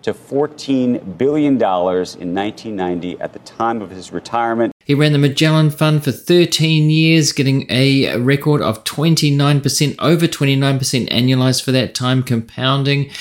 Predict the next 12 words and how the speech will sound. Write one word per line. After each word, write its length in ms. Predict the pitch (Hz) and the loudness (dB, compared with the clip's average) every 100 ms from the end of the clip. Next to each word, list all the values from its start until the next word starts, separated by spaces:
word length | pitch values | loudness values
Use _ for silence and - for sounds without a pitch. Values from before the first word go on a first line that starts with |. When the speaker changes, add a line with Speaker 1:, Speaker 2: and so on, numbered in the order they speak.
| - - | -18 -10
Speaker 2:
which 160 | 113 | -4
is 120 | 127 120 | -2 0
an 60 | |
incredible 560 | 127 127 - 151 135 127 | 0 -2 0 0 2 0
record, 300 | 120 127 123 | 0 0 -2
one 120 | 120 | 0
of 80 | 117 | -2
the 60 | |
best 300 | 104 123 120 | 0 -2 -2
of 100 | 117 | -2
all 140 | 117 120 | -2 -2
time. 400 | - 120 123 | -4 -4 -4